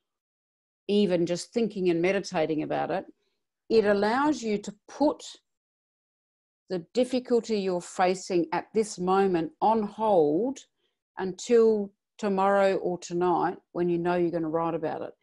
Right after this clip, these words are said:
And that discipline of writing. So even those people who might go,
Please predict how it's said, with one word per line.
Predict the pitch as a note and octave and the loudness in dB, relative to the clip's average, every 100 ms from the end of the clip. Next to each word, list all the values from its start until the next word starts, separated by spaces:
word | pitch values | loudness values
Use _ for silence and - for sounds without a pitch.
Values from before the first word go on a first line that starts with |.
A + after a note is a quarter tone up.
| _ _ | _ _
And | - G#3 | -2 0
that | B3 - - | 0 -2 -6
discipline | A#3 - A#3+ - G#3 F#3 | -4 -2 -4 -2 -4 0
of | E3 D3+ | -2 -2
writing. | D#3 D#3 D3+ - D3+ | -2 -2 -4 -4 -6
So | D#3 F#3+ | 0 0
even | F#3+ C#4 F4 E4+ | 2 2 2 2
those | C#4+ A3 | 2 -2
people | - A3+ G#3+ G#3 - _ _ _ _ A#3 | -4 -2 0 -2 -4 _ _ _ _ -2
who | A3+ | 2
might | A3+ A3+ - | 4 2 2
go, | G#3 G#3 | 2 2